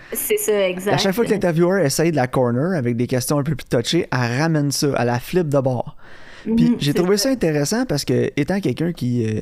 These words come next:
Speaker 2: déteste les, euh, les gens comme, euh, Ben Shapiro, là, puis tous les gens de la, de l'extrême droite, là, mais j'ai trouvé ça vraiment intéressant parce que j'en ai écouté beaucoup, là, des trucs comme ça pour le, pas les aimer, ces personnes-là, là.
Speaker 1: Mhm.
Speaker 2: Puis j'ai, quand j'écoutais son entrevue au début,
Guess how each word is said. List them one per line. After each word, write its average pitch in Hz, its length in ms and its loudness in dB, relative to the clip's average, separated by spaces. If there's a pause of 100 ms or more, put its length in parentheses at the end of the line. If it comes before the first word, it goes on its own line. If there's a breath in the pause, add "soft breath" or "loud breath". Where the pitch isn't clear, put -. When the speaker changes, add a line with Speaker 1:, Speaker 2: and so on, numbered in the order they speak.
Speaker 2:
déteste 139 580 -4 (120)
les, 113 440 -2 (100)
euh, - 40 -6 (1200 soft breath)
les 120 160 2
gens 139 260 0
comme, 123 280 0
euh, 113 320 -4
Ben 127 220 0
Shapiro, 120 680 0
là, 143 100 0
puis - 220 -8
tous - 100 -10
les 117 140 0
gens 123 180 -2
de 120 60 -4
la, 117 180 -4 (220)
de 170 100 0
l'extrême 117 460 0
droite, 117 400 -2
là, 131 120 -4 (720 loud breath)
mais 131 220 2
j'ai 143 140 0
trouvé 170 160 4
ça 196 160 2
vraiment 180 260 2
intéressant 202 340 0
parce 175 120 -4
que 170 80 0
j'en 175 160 2
ai 220 60 2
écouté 226 260 0
beaucoup, 165 300 -2
là, 190 120 2
des 156 160 2
trucs 175 200 -4
comme 151 120 0
ça 190 140 -2
pour 147 160 -2
le, 139 60 -2
pas 143 140 -2
les 139 220 0
aimer, 131 220 0
ces - 120 -4
personnes-là, 139 400 -4
là. 175 140 -4 (600 loud breath)
Speaker 1:
Mhm. 233 120 2
Speaker 2:
Puis 165 220 0
j'ai, 147 140 0 (280)
quand 180 180 2
j'écoutais 196 340 -2
son 190 120 -2
entrevue 139 320 0
au 175 100 2
début, 131 380 0